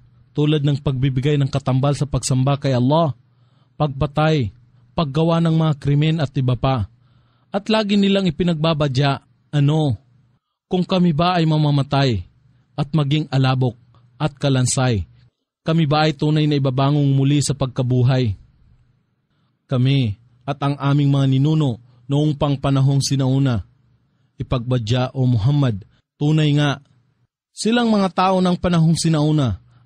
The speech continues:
at silang mga tao ng huling panahon, walang pagsala na titipunin ang lahat ng sama-sama para sa pakikipagtipan sa bantog na araw.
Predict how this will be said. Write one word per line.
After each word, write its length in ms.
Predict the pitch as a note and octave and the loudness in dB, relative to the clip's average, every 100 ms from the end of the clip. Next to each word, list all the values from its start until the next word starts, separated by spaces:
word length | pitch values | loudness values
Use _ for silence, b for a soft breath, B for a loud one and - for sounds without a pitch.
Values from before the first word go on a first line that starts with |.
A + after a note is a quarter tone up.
| - | -6
at 160 | D#3 | -4
silang 240 | - E3+ E3 | 0 0 2
mga 240 | D#3 D3 | 0 0
tao 320 | C#3+ D#3 D3+ | 0 0 2
ng 140 | D3 C#3+ | 2 2
huling 280 | C#3+ D3+ C#3+ | 2 0 0
panahon, 580 | C#3+ C3+ D3 D#3 B2+ G2 b b _ - | 0 2 2 2 0 -4 b b _ -4
walang 300 | D#3+ G#3 G3+ | -2 0 -2
pagsala 480 | F3 - F3+ F3+ | -4 0 0 2
na 80 | F3 | 0
titipunin 640 | D#3+ D#3+ E3 D3 F3 E3+ E3+ | -2 -4 -4 -2 0 0 0
ang 160 | D#3 | 0
lahat 320 | D#3 D3 D#3 - | 0 0 -2 -2
ng 160 | D3+ C#3+ | -2 0
sama-sama 720 | D3 C#3+ C3 D3 C#3 B2+ F#2 _ _ _ - | 0 0 0 0 0 0 -4 _ _ _ -6
para 240 | D#3 E3+ | -2 -2
sa 160 | E3 - | -2 -6
pakikipagtipan 880 | D3+ D3 D#3 C#3+ C#3 - E3+ D#3+ D3+ | -8 -6 -4 -4 -4 -2 -4 -2 -2
sa 80 | D3 | -2
bantog 400 | C#3 C#3+ D3+ C#3+ | -2 -2 -2 -2
na 240 | C#3 C3+ | -2 0
araw. 260 | C3+ B2 | 0 -2